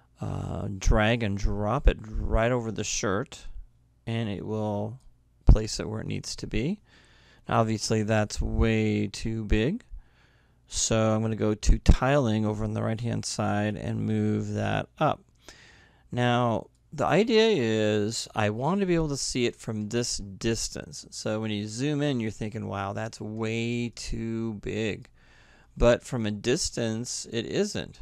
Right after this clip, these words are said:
If you look at where you're gonna be, let's say you're gonna get around that close, maybe. Um, it's nice to have a texture that you can see. You've done all that work.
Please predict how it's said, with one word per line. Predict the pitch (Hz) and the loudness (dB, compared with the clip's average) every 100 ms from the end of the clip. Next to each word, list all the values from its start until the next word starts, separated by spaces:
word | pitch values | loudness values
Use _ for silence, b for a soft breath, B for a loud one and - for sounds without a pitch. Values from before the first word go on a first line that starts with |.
| - | -10
If | - 110 | -8 -8
you | |
look | 107 127 | -4 -2
at | 117 85 | -2 -2
where | 113 | -4
you're | 110 107 | -4 -4
gonna | 107 98 | -4 -6
be, | 101 120 117 104 107 | -2 0 2 0 -2
let's | 107 - | -4 -6
say | - | -4
you're | 104 107 | -4 -4
gonna | 107 | -6
get | 107 104 | -6 -8
around | 101 98 107 110 107 110 | -6 -6 -8 -10 -12 -4
that | 113 107 - | -2 -2 -4
close, | - 117 104 110 - | -6 -2 0 -2 -6
maybe. | 113 110 107 127 - b b b b b b b b | -10 -8 -6 -8 -10 b b b b b b b b
Um, | 117 113 113 | -4 -2 -2
it's | 117 - | -4 -4
nice | 127 135 - | -2 -2 0
to | 117 | 0
have | 117 | 0
a | 117 | -2
texture | - 101 - - 113 | -2 -4 -4 -6 -4
that | 117 | -4
you | 67 110 | -6 -10
can | - 113 | -8 -8
see. | 120 - - 180 156 90 113 _ | -4 -4 -2 -2 -2 -4 -8 _
You've | - 113 | -14 -8
done | 120 117 | -2 0
all | 117 | 0
that | 113 107 85 | -2 -2 -4
work. | 117 131 131 123 - | 0 2 2 0 -6